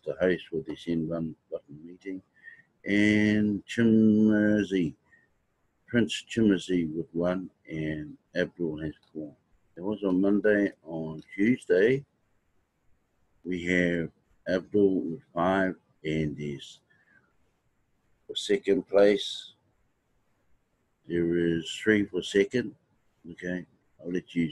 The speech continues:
Shimmery, Victor, and Zara Eni. One each. And that was on Tuesday. On Wednesday, we have Abdul has six,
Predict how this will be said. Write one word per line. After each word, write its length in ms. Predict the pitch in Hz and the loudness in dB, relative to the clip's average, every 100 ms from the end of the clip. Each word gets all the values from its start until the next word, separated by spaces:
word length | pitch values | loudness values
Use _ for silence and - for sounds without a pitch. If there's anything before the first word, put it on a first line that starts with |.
| - | -6
Shimmery, 840 | - - 104 98 95 98 98 90 - | -20 -4 2 4 6 6 4 2 -2
Victor, 520 | 98 - - 95 90 - | -2 -2 0 2 2 -2
and 720 | 82 80 80 80 82 78 80 | -4 -2 -2 -2 -4 -6 -6
Zara 760 | 92 92 92 90 92 90 90 | 0 2 2 2 0 0 0
Eni. 340 | 90 98 78 71 _ _ _ _ _ _ _ _ _ _ _ _ _ _ _ _ _ _ 82 | 2 2 2 -4 _ _ _ _ _ _ _ _ _ _ _ _ _ _ _ _ _ _ -8
One 240 | 92 85 | -4 -4
each. 460 | 67 _ - - - _ 80 | -8 _ -20 -20 -20 _ -18
And 80 | 85 | -12
that 60 | |
was 180 | 87 82 85 | -10 -8 -6
on 160 | 82 - - | -8 -10 -8
Tuesday. 540 | 90 85 - 90 120 - _ _ - _ _ _ _ _ _ _ _ _ _ _ _ _ | -8 -8 0 0 0 -6 _ _ -20 _ _ _ _ _ _ _ _ _ _ _ _ _
On 280 | 76 76 76 | -6 -2 -2
Wednesday, 720 | 82 87 85 - 87 98 - - _ _ _ _ _ _ _ _ _ - | 0 -2 -4 -2 0 2 -2 -8 _ _ _ _ _ _ _ _ _ -8
we 320 | 85 80 85 | -4 -4 -4
have 440 | 92 73 76 104 110 _ _ _ _ _ _ _ _ | -6 -6 -8 -10 -12 _ _ _ _ _ _ _ _
Abdul 720 | 87 90 - 95 95 95 78 85 | -2 -2 -2 2 2 2 -2 -6
has 220 | 82 76 | -8 -6
six, 600 | - 131 - - - - | -2 -2 -2 -14 -16 -20